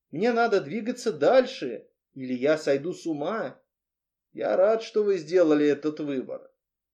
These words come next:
Я уверен, что ваш жених хотел бы, чтобы вы поступили именно так". "Согласна". На минуту Эйлин задумалась,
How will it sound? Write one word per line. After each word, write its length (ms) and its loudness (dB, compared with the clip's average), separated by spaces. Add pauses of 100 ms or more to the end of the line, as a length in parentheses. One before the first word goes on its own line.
(120)
Я 220 2
уверен, 520 4
что 180 -10
ваш 320 2
жених 360 -6
хотел 680 2
бы, 140 -6
чтобы 320 -12
вы 160 -4
поступили 600 -8
именно 440 -6
так". 540 0 (420)
"Согласна". 920 2 (680)
На 80 -8
минуту 540 -6
Эйлин 380 -2
задумалась, 840 -4